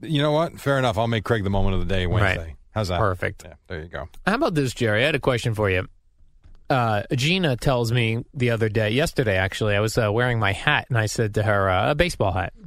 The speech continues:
Speaker 2: you know, my Indiana State baseball hat, which I really enjoy.
Speaker 1: Yeah.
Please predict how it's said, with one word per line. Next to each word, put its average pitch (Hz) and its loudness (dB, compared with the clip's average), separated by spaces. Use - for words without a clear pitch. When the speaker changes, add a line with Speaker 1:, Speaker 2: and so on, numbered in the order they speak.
Speaker 2:
you 185 -6
know, 175 -2
my 123 2
Indiana 117 0
State 110 -2
baseball 107 0
hat, 98 0
which 101 -4
I 107 2
really 98 0
enjoy. 92 -2
Speaker 1:
Yeah. 131 0